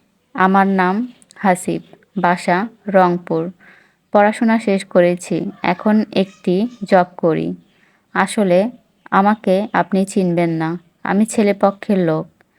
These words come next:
এত কিছু বলছি তার একটি কারণ আছে।" "কী কারণ বাবা?" "আমি আপনার মেয়েকে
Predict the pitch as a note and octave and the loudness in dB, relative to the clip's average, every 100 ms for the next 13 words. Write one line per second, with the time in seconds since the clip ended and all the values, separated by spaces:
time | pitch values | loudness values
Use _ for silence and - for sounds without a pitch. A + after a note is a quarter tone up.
0 | _ _ _ F#3 F#3+ G#3+ - G#3+ A#3 G#3 | _ _ _ -2 -2 -2 -2 -2 -2 2
1 | G3 F#3+ - F3+ G#3+ - _ - G3 F#3 | 2 0 -2 -2 -2 -6 _ 0 2 2
2 | F#3 G3 - F#3 E3 E3+ F3 - - F3+ | -2 -8 0 2 2 -2 -6 -6 -8 -8
3 | - _ _ - A3 G3 F3 F3 E3+ E3 | -12 _ _ -4 0 2 2 0 0 0
4 | F#3 A3+ _ _ _ _ _ _ _ G3 | -4 -6 _ _ _ _ _ _ _ 2
5 | A3 A#3 A3+ G#3 G3+ G3 F#3 F#3 F#3 | 2 2 0 0 2 2 0 0 -4